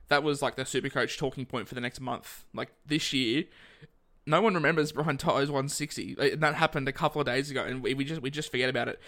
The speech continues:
This year, mate, though, there has been four scores over two hundred, three of them by Trbojevic.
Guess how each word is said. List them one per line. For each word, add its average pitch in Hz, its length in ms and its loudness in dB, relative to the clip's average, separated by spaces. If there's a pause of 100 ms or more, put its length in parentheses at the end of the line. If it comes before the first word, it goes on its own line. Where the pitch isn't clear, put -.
(200)
This 170 240 6
year, 151 100 6
mate, 135 220 2
though, 123 220 4
there 131 180 2
has 139 220 0
been 127 360 -2
four 147 600 8 (380)
scores 131 420 0
over 127 180 0
two 131 220 -2
hundred, 139 340 -2 (400)
three 151 300 4
of 147 60 6
them 139 100 0
by 127 160 6
Trbojevic. 123 720 -2